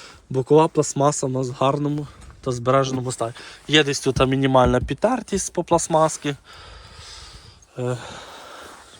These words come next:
в цьому нічого страшного не бачу. Автомобілеві десять років. Людина їздила, сліди експлуатації якісь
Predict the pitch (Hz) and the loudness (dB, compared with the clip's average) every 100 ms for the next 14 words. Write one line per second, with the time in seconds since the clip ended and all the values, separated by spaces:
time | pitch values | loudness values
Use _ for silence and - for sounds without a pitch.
0 | - - - - - 147 143 139 131 139 | -20 -20 -20 -12 2 2 4 2 4 4
1 | 135 - 131 - 135 135 131 127 135 - | 4 2 -4 0 0 2 -2 2 2 2
2 | - 156 123 - 135 131 135 131 127 131 | -2 0 0 0 -2 -2 -2 -2 -2 -4
3 | - - - - - 139 127 131 - 127 | -6 -14 -20 -20 -16 0 6 6 4 -2
4 | - 190 - 165 147 - - - 139 139 | -2 -4 0 -2 -2 -10 -20 -12 -6 -2
5 | 160 147 175 208 185 175 156 - 139 135 | 0 0 0 -2 0 2 2 0 2 4
6 | 156 - 147 135 156 - 147 131 - 135 | 4 2 -2 4 4 4 -2 -2 -4 -8
7 | - | -10